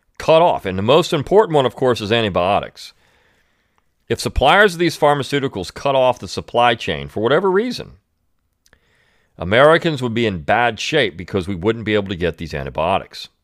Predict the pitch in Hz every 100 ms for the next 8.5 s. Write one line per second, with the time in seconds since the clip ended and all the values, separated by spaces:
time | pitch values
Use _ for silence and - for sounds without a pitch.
0 | _ _ _ _ _ _ _ _ _ 113
1 | 120 131 170 147 170 180 82 71 117 113
2 | - 160 160 151 - 131 123 120 - _
3 | _ _ - 104 127 131 123 110 - 123
4 | 180 127 87 87 101 - 104 87 87 87
5 | 113 120 104 113 113 104 _ _ 123 113
6 | 110 - 135 127 131 135 135 156 73 78
7 | 82 - 117 - 120 113 - 120 120 98
8 | - 120 - 101